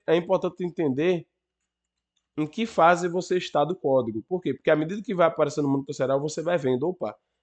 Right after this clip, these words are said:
isso aqui faz isso, isso aqui faz isso. Então, eu vou de-, decrementar aqui fase um. Quando ele terminar essa fase um, aí ele vem aqui pra, é, fase dois. Vou colocar aqui depois do delay, fase dois.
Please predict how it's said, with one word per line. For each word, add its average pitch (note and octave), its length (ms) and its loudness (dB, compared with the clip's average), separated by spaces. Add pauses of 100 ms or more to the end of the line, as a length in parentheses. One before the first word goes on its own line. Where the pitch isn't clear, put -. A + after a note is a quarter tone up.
isso B2+ 200 -4
aqui D3 160 -8
faz D3 260 2
isso, A#2 140 -8
isso - 100 -18
aqui C#3 120 -20
faz D3+ 220 0
isso. G2+ 200 -10 (340)
Então, D3+ 220 2
eu F#3 40 0
vou G3 220 0
de-, E3 280 4
decrementar D#3 600 2
aqui B2 180 -4
fase B2+ 340 0
um. D#3 280 -2
Quando E3 160 0
ele D#3 100 -4
terminar D3+ 300 0
essa C#3 180 -6
fase C3+ 300 -2
um, A2 180 -4 (800)
aí B2+ 140 4
ele B2 80 0
vem B2+ 180 0
aqui A#2+ 200 -4
pra, A2+ 440 -2 (180)
é, G#2+ 580 -2 (520)
fase A#2 400 -2
dois. C#3+ 480 -4 (380)
Vou A2+ 80 -12
colocar A#2+ 300 -2
aqui A2+ 160 -6
depois A2 260 -10
do A2 100 -8
delay, A2+ 280 -4
fase A2+ 320 -8
dois. G#2+ 420 -12